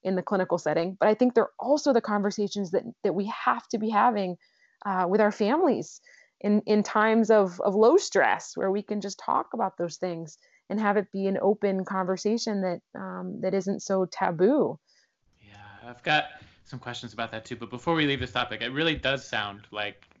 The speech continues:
Speaker 2: you know, as a, as a patient, let's say, uh, who finds himself in the I C U, it's, it's really, you know, a scary prospect at the moment. You need, um, either to be,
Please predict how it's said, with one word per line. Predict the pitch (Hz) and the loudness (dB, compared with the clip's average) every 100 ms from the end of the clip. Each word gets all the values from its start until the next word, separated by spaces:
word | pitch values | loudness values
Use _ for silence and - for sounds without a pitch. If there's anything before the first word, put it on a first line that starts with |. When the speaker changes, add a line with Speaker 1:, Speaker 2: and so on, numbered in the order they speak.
| _ | _
Speaker 2:
you | 107 | -12
know, | 101 | -6
as | 107 107 | -6 -6
a, | 104 | -6
as | 117 | -6
a | |
patient, | 120 - 214 - 120 104 | -8 -2 -2 0 -4 -6
let's | 104 - | -12 -10
say, | 92 82 - _ _ _ _ - | -12 -12 -16 _ _ _ _ -8
uh, | 104 92 | -6 -6
who | 98 | -10
finds | - 104 95 | -12 -12 -12
himself | 95 92 92 95 | -16 -10 -10 -10
in | |
the | 92 92 | -12 -12
I | |
C | 95 - | -12 -16
U, | 92 92 90 | -16 -14 -14
it's, | 92 - | -14 -16
it's | - 110 - | -16 -18 -12
really, | 107 123 123 120 _ _ _ _ _ _ _ _ - | -6 -4 -4 -6 _ _ _ _ _ _ _ _ -6
you | 160 | -2
know, | |
a | 160 | -2
scary | - - 151 160 170 170 170 165 - - | -4 -6 -2 0 0 0 -2 -6 -12 -2
prospect | 175 175 - 180 | -2 -2 -4 -6
at | 123 - | -8 -12
the | |
moment. | 95 90 101 | -16 -16 -14
You | 101 113 | -12 -8
need, | 120 120 123 123 - | -6 -6 -8 -8 -12
um, | 113 113 110 107 - | -6 -4 -4 -6 -12
either | - 135 | -6 -4
to | 123 | -4
be, | 110 117 120 120 | -4 -2 -2 -4